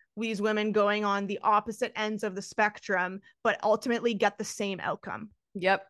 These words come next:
Speaker 2: Absolutely. Yeah, that's so huge. And I like that you talked about how it's really, I'm honestly steering away from the word journey because I, again, I was having a conversation with a client yesterday and, and we were just talking about how this is a lifelong thing. And I said,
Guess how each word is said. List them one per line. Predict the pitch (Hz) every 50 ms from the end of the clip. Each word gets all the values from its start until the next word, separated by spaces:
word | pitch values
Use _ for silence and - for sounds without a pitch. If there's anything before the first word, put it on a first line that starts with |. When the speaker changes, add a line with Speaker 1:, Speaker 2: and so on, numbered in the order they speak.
| _ _ _ _ -
Speaker 2:
Absolutely. | 185 185 180 - - 190 185 180 170 175 170 160 165 180 - _
Yeah, | 196 202 208 208 190 185
that's | 180 208 226 220 - -
so | 277 226
huge. | 226 220 - 202 190 196 208 196
And | 208 196 196
I | 196 202
like | 196 196 208 208 -
that | 240 202
you | 233 220
talked | 196 - 190 180 190 - 208
about | 196 185 165 156 175
how | 170 170 170 175
it's | 165 185 180 - -
really, | 185 185 180 190 190 185 180 - - _ - - _ _ -
I'm | 214 240 262
honestly | 262 269 302 359 381 - 359 285 247
steering | - - - 214 202 214 220 226 214
away | 202 185 185 190 196
from | - 214 196 190
the | 185 170
word | 170 175 170 175 170 160
journey | - 180 165 165 165 170 185 202 226 262 254 -
because | 233 202 - 233 202 190 185 175 - - -
I, | 196 - -
again, | 202 202 202 208 180 170
I | 170 180
was | 185 190 -
having | 208 202 202 202 190
a | 180
conversation | - 202 180 175 175 - 180 170 - 180
with | 170
a | 170
client | - - 180 170 - -
yesterday | 175 170 - - - 180 170 165 165 165 165
and, | 165 160 165 165 - - - - _ _ _ _ - - - - -
and | 196 208 202 190
we | 220 240
were | 240 233
just | 208 202 -
talking | - 208 202 208 214 202
about | 196 180 -
how | - 208 185
this | 180 185 180 -
is | - 196 208 214
a | 202
lifelong | 185 180 175 175 - - 180 175 175 175 170
thing. | - 226 233 240 214 196
And | 190 185
I | 175 185
said, | - - 190 185 175 170